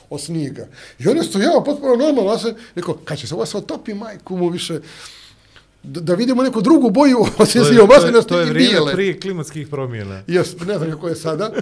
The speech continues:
Speaker 2: <laughs>
Speaker 1: ali uglavnom, e, ta godina u vojsci je provela se tako što sam naučio da kuvam i što sam vidio snijeg.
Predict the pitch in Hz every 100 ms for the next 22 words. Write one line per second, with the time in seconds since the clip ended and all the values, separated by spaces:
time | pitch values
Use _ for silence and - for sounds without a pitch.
0 | - - 131 107 95 - - - 165 202
1 | 220 220 220 214 208 180 208 233 226 185
2 | 190 180 170 175 185 151 196 196 170 160
3 | 170 - - - 160 175 190 165 147 131
4 | 196 - 180 160 - 143 139 185 160 135
5 | - _ _ _ _ - 139 143 139 190
6 | 151 151 143 139 147 151 123 - 151 196
7 | 202 196 165 185 170 175 208 - 247 151
8 | 104